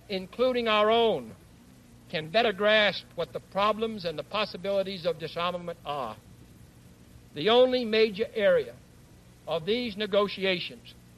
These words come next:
where the end is in sight, yet where a fresh start is badly needed, is in a treaty to outlaw nuclear tests. The conclusion of such a treaty,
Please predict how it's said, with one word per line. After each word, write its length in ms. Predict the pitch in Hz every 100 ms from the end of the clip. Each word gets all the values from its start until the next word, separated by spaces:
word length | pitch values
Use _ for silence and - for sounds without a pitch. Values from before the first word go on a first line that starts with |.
| - - -
where 140 | 208 185
the 200 | 185 208
end 360 | 240 247 240 -
is 180 | 226 185
in 180 | 170 156
sight, 400 | 214 190 117 - - - - - - - - - -
yet 280 | 180 233 233
where 200 | 202 170
a 60 | -
fresh 300 | 226 233 233 -
start 360 | 208 202 202
is 120 | 165 120
badly 420 | 165 226 233 220 202
needed, 340 | 185 127 - - - - - - - -
is 160 | 151 151
in 80 | 165
a 60 |
treaty 400 | 151 208 220 220
to 160 | 190 190
outlaw 400 | 190 185 180 175
nuclear 420 | 175 - 170 165
tests. 500 | - 170 131 - - - - - - - - - - - - - -
The 100 | 123
conclusion 640 | - 135 175 208 220 214 190
of 80 |
such 260 | - 208 -
a 60 | 214
treaty, 340 | 196 143